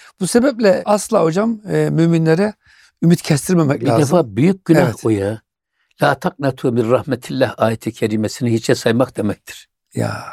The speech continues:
Speaker 2: Allah'tan ümit kesmek. Olur mu? "Allah beni affetmez." demek. O gaffaru zünub, o settarül uyub, o günahları affeden, ayıplarımızı setreden Allah.
Speaker 1: Ya.
Speaker 2: Merhameti büyük Allah.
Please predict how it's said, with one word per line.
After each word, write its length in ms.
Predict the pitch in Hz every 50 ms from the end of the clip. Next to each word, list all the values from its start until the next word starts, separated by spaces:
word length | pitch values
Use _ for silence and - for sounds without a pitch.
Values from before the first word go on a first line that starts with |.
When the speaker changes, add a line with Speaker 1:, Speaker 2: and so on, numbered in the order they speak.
| - -
Speaker 2:
Allah'tan 480 | - 101 104 92 87 87 - 92 90 90
ümit 220 | 90 92 90 -
kesmek. 540 | - - - - - - - - - - _ _ _ _ _ _ _ _ _ _ _ _ _ _ _ _ _ _ -
Olur 200 | - 101 113 135
mu? 120 | 120 -
"Allah 300 | 107 101 107 110 98 90
beni 160 | 90 92 107 -
affetmez." 560 | - - - - - - - 98 98 90 85
demek. 360 | - - 85 - - - _ _ _ _ _ _ _ _ _ _ _ _ _ _ _ _ _ _ -
O 140 | 120 113
gaffaru 480 | 110 107 - - - 110 107 107 110 104
zünub, 300 | 87 82 95 98 107 117 - _ _ _ _ _ _ _ _ _ _
o 80 | - 110
settarül 640 | - - - 117 - - - 113 104 98 101 104 - -
uyub, 300 | 110 87 117 120 120 - _ _ _ _ _ _ _ _ _ _ -
o 100 | - 110
günahları 540 | 98 110 107 110 101 98 107 107 107 - -
affeden, 440 | 110 - - - 117 98 107 107 - _ _ _ _ _ _ _ -
ayıplarımızı 720 | 104 107 101 - _ - 107 98 101 104 101 92 104 98
setreden 640 | - - - - 127 123 - 110 101 87 - - - - -
Allah. 380 | 95 87 82 82 76 - - _ _ _ _
Speaker 1:
Ya. 140 | - - - - - - _ -
Speaker 2:
Merhameti 640 | - 90 92 95 98 101 98 90 - - 101 87
büyük 260 | 95 90 90 - -
Allah. 360 | - 82 85 85 82 - -